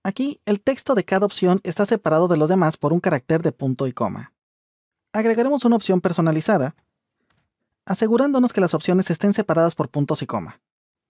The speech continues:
Al cerrar la caja de diálogo, seleccionaremos de nuevo la opción de botones de voto y podremos ver que nuestra nueva opción se encuentra aquí,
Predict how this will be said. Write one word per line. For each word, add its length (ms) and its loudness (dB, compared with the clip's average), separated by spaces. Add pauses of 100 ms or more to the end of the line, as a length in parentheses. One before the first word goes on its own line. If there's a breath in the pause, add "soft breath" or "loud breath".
(240)
Al 160 0
cerrar 260 2
la 80 0
caja 220 -2
de 100 2
diálogo, 460 0 (640)
seleccionaremos 600 2
de 60 2
nuevo 200 4
la 80 4
opción 280 2
de 60 4
botones 380 0
de 60 2
voto 360 0 (760)
y 60 0
podremos 400 2
ver 140 2
que 100 0
nuestra 240 0
nueva 220 2
opción 380 0
se 120 -4
encuentra 400 2
aquí, 340 -6